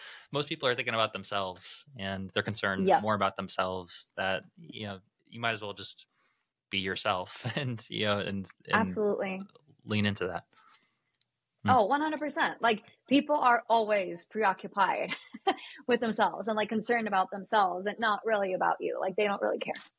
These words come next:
Speaker 2: might as well do what you want, right? And you're gonna piss some people off either way. Like, you're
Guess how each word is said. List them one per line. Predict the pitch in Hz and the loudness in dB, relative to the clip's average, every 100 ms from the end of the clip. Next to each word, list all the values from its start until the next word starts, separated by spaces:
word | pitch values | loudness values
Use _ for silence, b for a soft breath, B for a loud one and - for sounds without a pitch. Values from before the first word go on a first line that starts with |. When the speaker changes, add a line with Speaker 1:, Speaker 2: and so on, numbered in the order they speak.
| _ - | _ 2
Speaker 2:
might | 240 | 2
as | 226 | 2
well | 226 214 | 0 2
do | 226 | 4
what | 220 | 2
you | 214 | 0
want, | 202 214 208 _ - | 2 2 2 _ 0
right? | 190 202 220 B B 311 | 4 4 0 B B 4
And | 320 214 | 4 4
you're | 262 349 | 2 2
gonna | 427 | -2
piss | 427 320 320 | -6 -10 -10
some | - 339 | -6 -4
people | 320 311 294 277 | 0 2 4 4
off | 294 285 B B - | 4 0 B B 4
either | 277 330 311 | 6 6 4
way. | 262 262 202 - B B | 4 2 2 -6 B B
Like, | 285 240 | 0 2
you're | 311 | -2